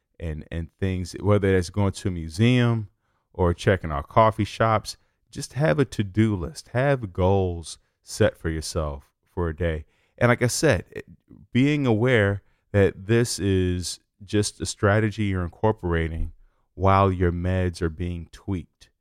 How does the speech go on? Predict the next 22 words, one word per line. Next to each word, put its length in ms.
So 680
it, 140
y-, 240
your 380
mind 720
doesn't 400
get 420
too 540
far 260
away 300
from 300
you, 80
and 320
you 180
have 160
something 400
to 80
tether 640
yourself 480
to, 220
right? 280
Um, 580